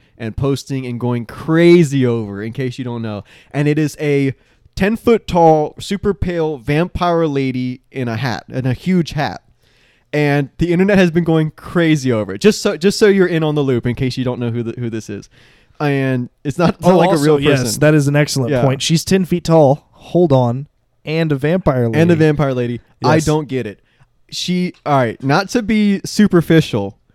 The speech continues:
Speaker 1: but the internet is, like, simping over a very, like, ugly, tall vampire. So I don't understand why.
Speaker 2: I'm sorry. Excuse
Speaker 1: It's not
Speaker 2: you.
Speaker 1: an attractive, fake online video game character.
Speaker 2: She is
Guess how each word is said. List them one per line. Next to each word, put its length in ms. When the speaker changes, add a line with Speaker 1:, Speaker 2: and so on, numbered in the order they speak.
Speaker 1:
but 260
the 120
internet 440
is, 160
like, 160
simping 540
over 340
a 120
very, 380
like, 260
ugly, 360
tall 300
vampire. 560
So 160
I 100
don't 140
understand 460
why. 320
Speaker 2:
I'm 260
sorry. 460
Excuse 500
Speaker 1:
It's 60
not 180
Speaker 2:
you. 60
Speaker 1:
an 60
attractive, 840
fake 320
online 340
video 180
game 180
character. 260
Speaker 2:
She 140
is 560